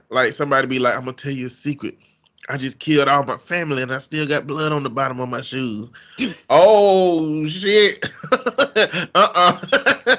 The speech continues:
Speaker 1: Gotta tell the people, bro. Uh, you're toast. <laughs>
Speaker 2: I don't
Speaker 1: I'm
Speaker 2: tell.
Speaker 1: calling the
Speaker 2: I,
Speaker 1: right
Speaker 2: look,
Speaker 1: now.
Speaker 2: I tell y'all,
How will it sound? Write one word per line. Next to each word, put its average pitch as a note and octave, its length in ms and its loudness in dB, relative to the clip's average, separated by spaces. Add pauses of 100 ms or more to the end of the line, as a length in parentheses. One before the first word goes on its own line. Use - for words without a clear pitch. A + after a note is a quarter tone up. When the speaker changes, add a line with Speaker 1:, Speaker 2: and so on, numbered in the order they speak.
Speaker 1:
Gotta C4 300 4
tell B3+ 180 4
the B3+ 120 2
people, B3+ 280 -2
bro. B3 400 4 (440)
Uh, F3 340 6
you're A#3+ 280 4
toast. A3+ 540 0 (220)
<laughs> - 1160 -16
Speaker 2:
I D3+ 140 -8
don't D#4+ 180 -8
Speaker 1:
I'm F3+ 100 -2
Speaker 2:
tell. F#3+ 140 -10
Speaker 1:
calling F#3 340 -2
the E3+ 60 2
Speaker 2:
I, D#3+ 40 0
Speaker 1:
right E3 360 2
Speaker 2:
look, F#4 200 -2
Speaker 1:
now. C4 100 -2
Speaker 2:
I E4 60 0
tell E4 240 -8
y'all, D4 460 -2